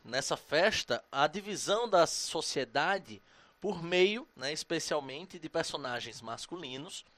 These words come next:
que estão ali pra celebrar o nascimento de Cristo, certo? A chegada do Messias à Terra. E aí, essa dança é feita por meio de fantasias, sempre com as cores que simbolizam os reis magos,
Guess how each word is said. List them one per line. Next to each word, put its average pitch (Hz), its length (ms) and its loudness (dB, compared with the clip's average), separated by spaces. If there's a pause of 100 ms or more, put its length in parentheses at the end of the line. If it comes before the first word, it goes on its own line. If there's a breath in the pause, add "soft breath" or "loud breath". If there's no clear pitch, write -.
(540 loud breath)
que 214 100 2
estão 262 280 8
ali 226 180 0
pra 226 160 2
celebrar 185 760 6
o 185 140 -2
nascimento 196 580 0
de 220 120 -8
Cristo, - 600 -2 (340)
certo? 170 380 -2
A - 20 -4
chegada 202 480 4
do 214 120 -6
Messias 170 460 -2
à 196 100 0
Terra. 110 400 -2 (680 loud breath)
E 147 100 6
aí, 214 480 6 (120)
essa 220 320 6
dança 190 420 0
é - 20 -10
feita 156 420 -2
por 156 220 -4
meio 147 180 -4
de 139 80 -10
fantasias, 143 920 -6 (200 soft breath)
sempre 214 560 -2 (260)
com 165 80 -2
as 160 180 2
cores 143 440 0
que 139 120 -10
simbolizam 139 760 -4
os 123 120 -8
reis 113 220 -6
magos, 113 540 -8